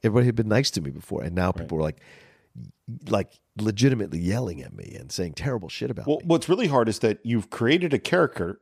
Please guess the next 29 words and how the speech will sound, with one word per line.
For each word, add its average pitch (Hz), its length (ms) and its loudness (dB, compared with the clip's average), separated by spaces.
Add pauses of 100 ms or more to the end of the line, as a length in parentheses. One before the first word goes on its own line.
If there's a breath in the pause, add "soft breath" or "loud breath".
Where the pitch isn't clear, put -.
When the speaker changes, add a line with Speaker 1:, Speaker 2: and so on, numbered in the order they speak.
Speaker 2:
a 107 80 0
character. 151 480 0
Speaker 1:
Yeah. 87 200 -4 (280 soft breath)
Speaker 2:
And 120 160 4
then 127 160 6
that 127 220 2
char-, - 360 0
and 123 120 4
then 127 180 4
people 170 380 0
are 101 140 6
saying 113 460 2
that 95 140 0
character 101 340 0
is 80 120 -8
you. 143 260 2
Speaker 1:
Yes. 131 380 2 (220 loud breath)
Speaker 2:
And 175 120 2
the 185 60 4
thing 240 200 0
is, 185 140 4
is, 160 140 0
like, 196 180 2
I 190 140 2
will 269 120 2
Speaker 1:
<laughs> - 120 0
Speaker 2:
say 110 160 4
is 202 140 0
that 117 260 2